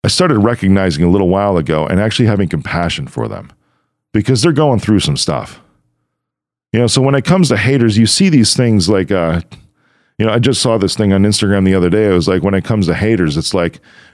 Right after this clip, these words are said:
"Don't step over them." It's like, "Walk on them." You know, and it's like, come on. It's like, you're gonna take that, and that becomes, like, animosity and bitterness and all these other things, which are very natural human emotions to go negative when somebody else is being negative towards you.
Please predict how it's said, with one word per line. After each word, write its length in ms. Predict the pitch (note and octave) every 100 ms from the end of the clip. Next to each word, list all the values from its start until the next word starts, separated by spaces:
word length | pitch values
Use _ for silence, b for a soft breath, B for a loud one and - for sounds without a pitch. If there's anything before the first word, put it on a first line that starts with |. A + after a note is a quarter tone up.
| b
"Don't 240 | A#2+ B2 -
step 300 | - A#2 -
over 280 | G#2+ G#2 F2+
them." 240 | E2+ E2+
It's 160 | E2+ D2+
like, 140 | F2+ D#2
"Walk 360 | F2+ G#2 - -
on 260 | G2+ G2
them." 240 | C#2 - - _ _ _ _
You 120 | G2
know, 160 | G#2+ G#2
and 160 | A#2+
it's 160 | A2+ -
like, 220 | G#2+ -
come 300 | - - G#3+
on. 300 | F#2 F#2 -
It's 160 | F2+ C3
like, 160 | G#2
you're 80 | A#2
gonna 180 | B2+ A2+
take 300 | - D#3 -
that, 240 | A#2+ A#2+
and 140 | B2+ C3+
that 180 | E3
becomes, 380 | D#3 A#2 C3+ A2+
like, 200 | G#2 -
animosity 760 | A#2 B2 G#2 G2 A#2 B2 G2+ E2
and 200 | D#2 -
bitterness 540 | A#2 A#2+ G2+ E2 -
and 140 | F#2+ G2+
all 120 | A2
these 200 | G#2 F#2+
other 180 | G#2 G2
things, 240 | A2+ G2+
which 140 | G2
are 80 | G#2
very 400 | F#2+ G#2 F#3 F3+
natural 460 | B2+ C3 - A#2+ F#2
human 240 | A#2+ A2+
emotions 460 | G2 A#2+ D#3+ G#2+ F2+
to 80 | G#2
go 120 | G#2
negative 480 | G2+ B2 D#3 A2+ G#2
when 140 | G#2
somebody 340 | G2 B2 A2+ A2
else 220 | A#2 A#2+
is 80 | G2+
being 300 | B2 A#2+ A#2
negative 340 | B2 A#2 A2+
towards 320 | - C#3 C3 C#3+
you. 300 | G3+ -